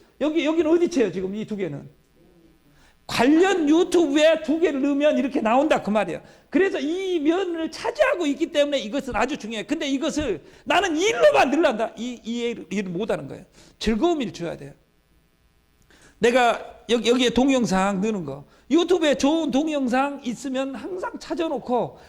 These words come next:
짧은 거, 재미있는 거, 꽁트 이런 것들을 해가지고 재미를 줘야 돼. 오늘 내가 웃긴 것 올려놨어 해가지고, 응? 내가 내 명-,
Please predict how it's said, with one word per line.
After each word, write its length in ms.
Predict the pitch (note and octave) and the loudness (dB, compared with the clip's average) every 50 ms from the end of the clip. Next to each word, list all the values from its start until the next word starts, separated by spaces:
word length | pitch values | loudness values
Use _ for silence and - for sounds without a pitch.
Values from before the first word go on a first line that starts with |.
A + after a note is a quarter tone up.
| - - _ - | -20 -20 _ 0
짧은 400 | - G#3+ D#4+ F#4+ F#4 F#4+ F#4+ F4 | 2 4 4 2 2 0 0 0
거, 160 | D4 B3 - | 0 -2 -2
재미있는 400 | - - B3 C#4 D#4+ E4+ D#4 A3 | -2 -2 -2 0 0 -2 -2 -2
거, 180 | A#3+ A3+ G3+ - | -2 -2 0 0
꽁트 360 | - F4 G4+ - - - A#3 | -2 -2 -2 -4 -4 -4 -2
이런 200 | G3 B3+ C#4+ D#4 | -2 -2 -2 -2
것들을 540 | D#4+ D4 - - A#3 A3+ A3 A3+ A#3+ A#3+ G#3+ | -4 -6 -4 -4 -2 0 2 2 2 2 2
해가지고 400 | C#4+ C#4+ D#4+ C#4 A#3+ A3 A#3 A3 | 0 0 0 -2 -2 -2 -2 -2
재미를 400 | - - A3 C4+ D#4 D4+ A3+ D#3+ | -2 -2 0 0 0 0 0 -4
줘야 260 | - E3 E3 D3+ C3 | -6 -8 -8 -8 -8
돼. 240 | C3+ C3+ C#3+ D3 - _ _ _ _ _ _ _ _ _ _ _ _ _ _ _ _ _ _ _ _ _ _ _ _ _ _ _ _ _ - | -10 -14 -16 -18 -20 _ _ _ _ _ _ _ _ _ _ _ _ _ _ _ _ _ _ _ _ _ _ _ _ _ _ _ _ _ 0
오늘 140 | G3 A#3+ A#3+ | 0 2 2
내가 320 | A#3 A#3 A3 B3 A#3 - - | 2 2 2 2 0 0 -2
웃긴 300 | A#3 A3 F3+ - C#4+ C#4 | -6 -6 -4 -4 -4 0
것 220 | B3+ B3+ A#3+ - F#3+ | 0 0 0 2 0
올려놨어 800 | G3 G#3 A3 A3+ A#3 A#3 G#3 - - - D#3 D#3 D#3+ E3 D#3 D#3+ | 0 2 4 4 4 4 2 -2 -4 -6 -4 -4 -4 -6 -4 -4
해가지고, 600 | A3+ B3+ C4 A#3+ G3+ F#3 G3+ A#3+ C4+ C4+ - - G#3 | -2 -2 -2 -2 -4 -4 -2 -2 -2 -2 -2 -4 -4
응? 140 | A#3+ D4+ - - - _ _ _ _ _ _ _ _ _ _ _ _ _ _ _ _ _ _ _ _ _ _ _ _ _ _ _ _ _ _ _ _ _ - | -4 -4 -4 -8 -16 _ _ _ _ _ _ _ _ _ _ _ _ _ _ _ _ _ _ _ _ _ _ _ _ _ _ _ _ _ _ _ _ _ 2
내가 440 | G3+ A#3 A#3 C4+ B3+ B3 A3 - - | 2 4 4 4 4 4 2 0 2
내 200 | A3+ B3 C#4 C4+ | 4 6 6 6
명-, 280 | B3 A#3+ B3+ A#3 F#3 | 4 2 0 0 -4